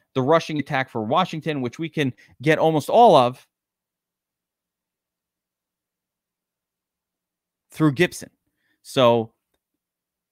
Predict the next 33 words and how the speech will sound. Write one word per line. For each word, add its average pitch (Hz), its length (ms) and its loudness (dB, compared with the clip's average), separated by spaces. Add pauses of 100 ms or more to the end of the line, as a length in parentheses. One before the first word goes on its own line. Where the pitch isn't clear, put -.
(140)
Washington, 208 680 -2 (140)
I'm 127 100 -2
looking 139 200 -2
at 196 80 -6
Gibson. 196 400 -6 (1800)
Vegas, 190 680 -2 (400)
you 131 140 -2
know, 160 240 0
Foster 170 340 0
Moreau 175 300 2
for 175 120 -6
sure. 165 300 -2
And 156 240 -4
then, 180 260 -6 (680)
you 135 140 -14
know, 180 180 -16
I 151 100 -6
don't 196 140 -6
really 220 220 -6
know. 208 240 -6
<laughs> 110 40 -16
As 135 140 -14
a - 20 -12
matter 170 160 -8
of - 60 -14
fact, 175 340 -10 (320)
this 165 180 -14
one, 185 300 -10 (180)
it 143 180 -12
always 185 260 -6
baffles 156 420 -8
me 175 300 -18 (960)
who 170 420 -10